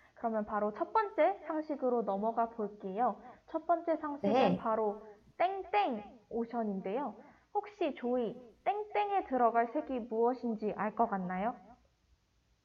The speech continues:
Speaker 2: 음, 약간 감이 오긴 합니다. 우리가 흔히 이제 산업 내에 경쟁이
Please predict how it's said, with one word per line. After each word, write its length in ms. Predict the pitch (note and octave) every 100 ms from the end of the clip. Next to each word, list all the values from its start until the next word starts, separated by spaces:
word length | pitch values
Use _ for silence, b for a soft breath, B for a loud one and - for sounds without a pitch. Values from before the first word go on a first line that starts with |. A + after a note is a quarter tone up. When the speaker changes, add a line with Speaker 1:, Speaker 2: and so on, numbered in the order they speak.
| _ _ _ A3+
Speaker 2:
음, 840 | B3+ D#4+ F4+ F4 C4 F#3+ F3+ F3+
약간 260 | A#3 - F4+
감이 320 | - A3 F4
오긴 240 | A#3+ A3+
합니다. 420 | B3 B3 G3+ E3+ - b b b
우리가 760 | - A3+ - D4+ B3 G#3 G#3+ A3+
흔히 300 | D#4+ D#4+ D4
이제 220 | F#3 F#3+
산업 480 | F#3+ F#4 G4 F#4+ G#3+
내에 420 | G#3 F#3+ A3 G3
경쟁이 760 | - G3 A3+ C4 F4 D4+ F3+ -